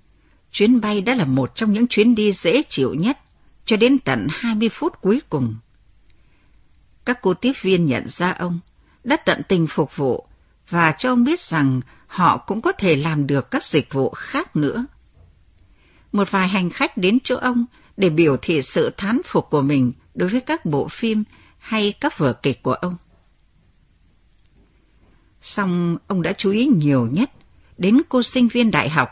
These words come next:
Anh văn xinh đẹp đang theo học ở trường Saint Anne ở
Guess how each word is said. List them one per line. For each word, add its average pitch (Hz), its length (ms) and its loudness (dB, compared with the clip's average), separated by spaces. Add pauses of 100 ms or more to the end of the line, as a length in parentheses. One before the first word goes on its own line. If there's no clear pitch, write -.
Anh 226 260 -2
văn 226 220 -2
xinh 220 420 -2
đẹp 131 300 -4 (340)
đang 247 300 0
theo 262 200 0
học - 200 2
ở 143 120 2
trường 143 380 2
Saint 233 560 -4
Anne 214 340 0
ở 110 100 -4